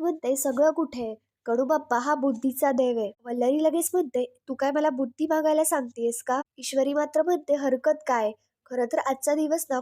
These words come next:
खूप चांगला आहे. कडूबाप्पा तुमची प्रार्थना नक्की ऐकेल.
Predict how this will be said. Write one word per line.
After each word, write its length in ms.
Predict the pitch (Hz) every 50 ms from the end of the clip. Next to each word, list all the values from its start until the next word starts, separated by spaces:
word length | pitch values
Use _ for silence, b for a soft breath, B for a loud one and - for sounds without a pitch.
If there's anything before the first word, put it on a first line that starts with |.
| -
खूप 280 | - - 359 349 - -
चांगला 320 | 311 269 240 226 233 214
आहे. 160 | 202 - - 240
कडूबाप्पा 460 | 269 262 262 285 285 302 302 302 339 339
तुमची 420 | 339 330 285 254 247 - - 339
प्रार्थना 520 | 339 330 320 285 285 277 330 320 294 254
नक्की 500 | 262 254 277 262 247 - _ - 320 339
ऐकेल. 440 | 339 311 285 277 277 - 269 233 220